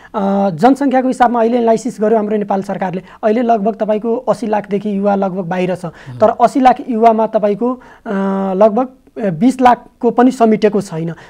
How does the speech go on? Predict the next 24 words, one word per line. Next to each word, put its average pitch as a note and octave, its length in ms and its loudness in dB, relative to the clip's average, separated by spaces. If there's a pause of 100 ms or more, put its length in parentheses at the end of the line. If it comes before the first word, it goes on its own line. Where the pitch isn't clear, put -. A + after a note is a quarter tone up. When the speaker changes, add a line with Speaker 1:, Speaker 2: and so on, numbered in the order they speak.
(120)
Speaker 1:
भनेपछि B3 460 0
यो A#3 60 0
सरकारको A3+ 480 -2
अलिकति A#3 500 2
ल-, A3+ 300 -4 (120)
किनभने, G#3+ 380 0
अ, G#3+ 60 -12 (340)
लापरवाही A3 640 6
देखियो A3+ 300 4
हामी G3+ 240 -2 (200)
र G#3+ 60 4
यो A#3+ 500 2
लापरवाहीको A#3 640 4
कारणले A3+ 300 2
कसरी B3+ 320 0
सजेस्ट A#3 400 2
भएर G3+ 220 6
आगामी A3 320 4
दिनमा A3 260 -2
हाम्रो G3+ 200 -4
सरकार G#3 300 -2
कसरी A#3 280 -4
पहल G#3 200 2
गर्छ F#3 260 -2